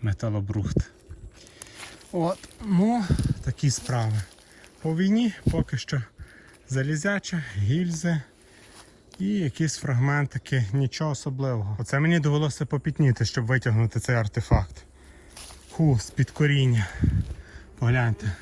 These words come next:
що це таке. Це якась труба, така досить груба. Не знаю, від чого вона. Уявлення не маю, одним словом.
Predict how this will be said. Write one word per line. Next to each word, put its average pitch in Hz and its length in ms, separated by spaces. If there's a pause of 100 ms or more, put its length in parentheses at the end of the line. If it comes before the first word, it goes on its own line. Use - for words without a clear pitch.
(100)
що - 240
це 113 160
таке. 139 380 (500)
Це 131 160
якась - 400
труба, 131 540 (920)
така 120 520 (240)
досить 120 600 (580)
груба. 123 580 (800)
Не 139 120
знаю, 127 320
від 110 160
чого 156 320
вона. 139 360 (1400)
Уявлення 113 560
не 101 100
маю, 143 440 (160)
одним 135 280
словом. 127 340